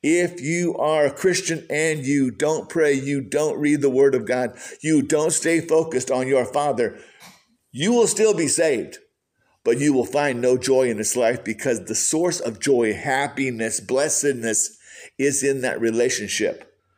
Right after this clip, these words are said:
with Jesus Christ. And the last phrase I want you to see in this little section is this: "I will praise you with a sincere heart when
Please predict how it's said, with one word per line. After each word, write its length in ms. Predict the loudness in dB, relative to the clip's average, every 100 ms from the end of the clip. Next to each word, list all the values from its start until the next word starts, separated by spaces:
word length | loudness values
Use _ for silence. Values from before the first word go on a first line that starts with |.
| _
with 120 | -6 -4
Jesus 380 | -2 -4 -6
Christ. 460 | -4 -2 -2 -6 -16 -20 _ _ _ -20 -20 -20 -12 -6
And 140 | 0
the 60 | 2
last 320 | 2 2 0
phrase 220 | 0 2
I 40 |
want 160 | 0 0
you 60 | 0
to 60 |
see 120 | 0
in 80 | 0
this 160 | 0 0
little 120 | 2
section 360 | 2 0 -2 -2
is 100 | 0
this: 240 | -2 -2 -10 -8 0
"I 100 | 2
will 140 | 2
praise 400 | 2 2 2 2
you 120 | 0
with 200 | 2 2
a 100 | 2
sincere 520 | 0 -2 0 2 2 4
heart 360 | 2 2 -2 -12 -20 -20 -14
when 640 | -4 0 2 2 0 -4